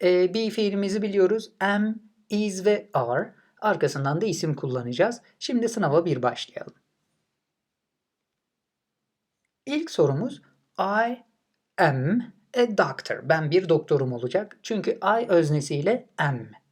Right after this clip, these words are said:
kullanıyorduk. İkinci sorumuz, "Carol and Jane." Bakıyoruz, öznemiz çoğul, iki kişi çünkü. "Are students" olacak. Özne tekil olsaydı is olurdu.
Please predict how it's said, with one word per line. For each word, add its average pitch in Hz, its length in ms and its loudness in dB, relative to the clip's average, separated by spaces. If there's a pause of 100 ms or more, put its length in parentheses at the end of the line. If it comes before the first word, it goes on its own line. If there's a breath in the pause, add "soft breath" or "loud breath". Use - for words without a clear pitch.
(140)
kullanıyorduk. - 760 -10 (2250)
İkinci 277 400 -6
sorumuz, 190 480 0 (400 soft breath)
"Carol 262 480 4
and 214 400 0
Jane." 147 420 6 (340 loud breath)
Bakıyoruz, 247 380 4
öznemiz 233 480 4
çoğul, 143 360 2
iki - 220 -8
kişi 151 300 -6
çünkü. 135 540 -2 (580 loud breath)
"Are 208 420 4 (140)
students" 127 720 -4
olacak. 127 460 -8
Özne 220 280 2
tekil 247 260 0
olsaydı 170 440 4
is 160 360 0
olurdu. 127 520 -2